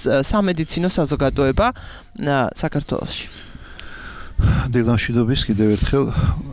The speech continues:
Speaker 2: ის სიტყვა, რომელიც თქვენ გამოიყენეთ, ექიმების მობილიზაცია, ა,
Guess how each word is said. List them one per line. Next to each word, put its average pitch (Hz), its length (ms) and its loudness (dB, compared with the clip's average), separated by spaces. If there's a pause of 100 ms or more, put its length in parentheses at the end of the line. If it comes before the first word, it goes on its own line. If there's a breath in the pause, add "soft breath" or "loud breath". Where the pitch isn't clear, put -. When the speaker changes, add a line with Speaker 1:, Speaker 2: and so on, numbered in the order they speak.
(140)
Speaker 2:
ის 143 180 0
სიტყვა, - 320 2
რომელიც 110 320 2
თქვენ 110 180 0
გამოიყენეთ, 107 600 2
ექიმების 98 640 2
მობილიზაცია, 101 920 2 (840 loud breath)
ა, 120 180 2